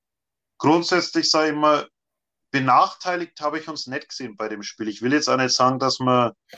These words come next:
bevorteilt wurden, aber es gab so zwei, drei Situationen im letzten Drittel, wo ich gesagt hätte, an der Grenze dazu, dass wir Strafe hätten kriegen können. Und es war auch kurz vorm, kurz vor unserem Ausgleich so, da wo so,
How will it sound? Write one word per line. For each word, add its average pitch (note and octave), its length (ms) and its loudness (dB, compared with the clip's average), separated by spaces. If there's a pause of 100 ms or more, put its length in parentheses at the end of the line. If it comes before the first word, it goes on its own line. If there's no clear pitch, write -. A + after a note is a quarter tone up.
(220)
bevorteilt E3 840 2
wurden, F3 280 4
aber C3 380 4 (840)
es B2 180 0
gab C#3+ 240 2
so D3+ 160 -4
zwei, C3 340 0
drei E3 180 0
Situationen D3+ 680 -2
im C#3 120 -4
letzten D3+ 360 -4
Drittel, E3+ 340 0
wo C#3+ 120 0
ich C#3+ 100 -4
gesagt - 360 -4
hätte, D3 180 0 (960)
an C#3+ 260 0
der C#3 140 2
Grenze D#3 580 0
dazu, E3+ 340 -2
dass D#3 220 0
wir C3+ 160 0
Strafe C#3 560 2
hätten C#3+ 280 -4
kriegen E3+ 360 -4
können. F#3 420 0 (400)
Und C3 160 0
es B2+ 180 2
war C#3 220 6
auch C#3 100 0
kurz D#3 340 -2
vorm, C#3 520 -2 (240)
kurz D#3 280 -2
vor C#3+ 180 0
unserem C3 200 0
Ausgleich A#2 560 0
so, G2+ 180 -8
da G2 140 -6
wo A2 120 -2
so, A2+ 360 -2